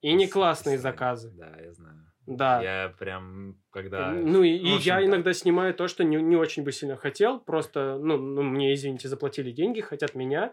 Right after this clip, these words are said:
Speaker 2: Мгм.
Speaker 1: А, будь добр, э, ну, в смысле, не,
Speaker 2: Реально.
Speaker 1: не меня, мои навыки, ладно. <laughs> Ну, может быть, кто-то и
Speaker 2: Я, я
Speaker 1: Ладно, ладно.
Speaker 2: Да.
Speaker 1: А, условно говоря, м,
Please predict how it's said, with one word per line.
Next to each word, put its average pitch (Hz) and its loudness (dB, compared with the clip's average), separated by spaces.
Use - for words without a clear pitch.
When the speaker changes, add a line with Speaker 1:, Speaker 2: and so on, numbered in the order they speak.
Speaker 2:
Мгм. 120 -10
Speaker 1:
А, 120 -6
будь 156 -2
добр, 170 2
э, 120 -14
ну, 180 -2
в - -6
смысле, 117 -8
не, 123 0
Speaker 2:
Реально. 120 2
Speaker 1:
не 160 2
меня, 202 4
мои 156 2
навыки, 135 -2
ладно. 143 -2
<laughs> 269 0
Ну, 359 4
может 208 4
быть, 185 0
кто-то 196 0
и 170 4
Speaker 2:
Я, 151 4
я 143 2
Speaker 1:
Ладно, 156 4
ладно. 147 0
Speaker 2:
Да. 98 -4
Speaker 1:
А, 127 -2
условно 196 -2
говоря, 160 0
м, 139 -14